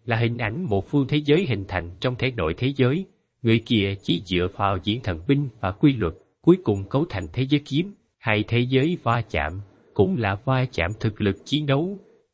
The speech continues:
Thực lực mạnh thật, vực chủ bậc chín chẳng lẽ có thể giết được giới chủ cấp ba? Hơn nữa giới chủ cấp ba không phải là loại bình thường lúc trước, mà là một tinh thần niệm sư cảm ngộ quy luật cũng rất cao. Lão giả mặc chiến khải kim sắc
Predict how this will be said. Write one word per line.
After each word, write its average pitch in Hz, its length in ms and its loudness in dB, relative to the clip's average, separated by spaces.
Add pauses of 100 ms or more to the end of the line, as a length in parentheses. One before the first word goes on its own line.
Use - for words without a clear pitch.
(180)
Thực 131 200 2
lực 123 200 0
mạnh 110 260 0
thật, 101 180 2 (440)
vực 120 200 2
chủ 143 140 4
bậc 120 240 0
chín 180 320 2
chẳng 120 220 0
lẽ 95 160 2
có 170 180 -2
thể 117 100 -2
giết 190 280 -2
được 95 180 -2
giới 143 260 2
chủ 98 140 0
cấp 170 180 -4 (100)
ba? 123 300 0 (340)
Hơn 156 240 2
nữa 170 160 2
giới 180 300 4
chủ 196 140 2
cấp 190 240 -2
ba 120 320 0 (200)
không 151 260 0
phải 120 220 0
là 110 180 0
loại 92 300 2
bình 101 280 0
thường 85 260 -2
lúc 131 220 -4
trước, 202 220 4 (400)
mà 120 140 2
là 127 120 0
một 127 220 -2
tinh 160 160 2
thần 117 220 2
niệm 110 180 4
sư 147 360 2
cảm 123 240 -4
ngộ 98 320 2
quy 143 140 6
luật 87 260 0
cũng 113 160 -2
rất 175 160 0 (100)
cao. 117 300 0 (260)
Lão 110 200 2
giả 113 340 -2
mặc 104 240 -2
chiến 185 160 -2
khải 120 180 0
kim 120 240 0
sắc 190 220 -2